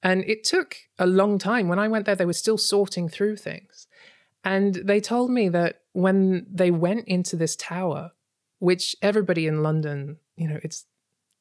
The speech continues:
we can, we can picture it. It, it loomed over us. When they were going into the tower to pull out all of these things, they found a fish tank that, um, one of the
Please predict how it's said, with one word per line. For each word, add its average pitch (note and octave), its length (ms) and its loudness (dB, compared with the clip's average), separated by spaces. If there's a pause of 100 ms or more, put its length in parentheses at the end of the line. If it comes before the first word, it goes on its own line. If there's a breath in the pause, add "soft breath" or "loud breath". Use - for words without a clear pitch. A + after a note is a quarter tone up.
(260)
we F3+ 140 2
can, E3 320 -4
we E3 100 0
can E3 180 -4
picture F#3+ 420 -6
it. D3 120 -10
It, D#3+ 200 -6
it E3 120 -8
loomed E3+ 560 2
over D#3 380 0
us. - 320 -10 (720 loud breath)
When F#3 180 2
they F#3+ 100 4
were F3+ 60 4
going G3 300 2
into F#3 180 0
the E3+ 100 -4
tower D#3 420 -4
to D#3+ 120 -8
pull F#3+ 240 0
out D#3+ 160 0
all D#3 160 0
of D3 80 -6
these D3+ 220 -8
things, D#3 320 -4
they E3 120 -2
found F3+ 540 -4 (420 soft breath)
a D#3+ 60 -4
fish - 440 -6
tank - 500 -18 (400)
that, D#3+ 400 -2
um, D#3 520 -2
one E3 240 0
of D#3 160 -4
the D3 280 -4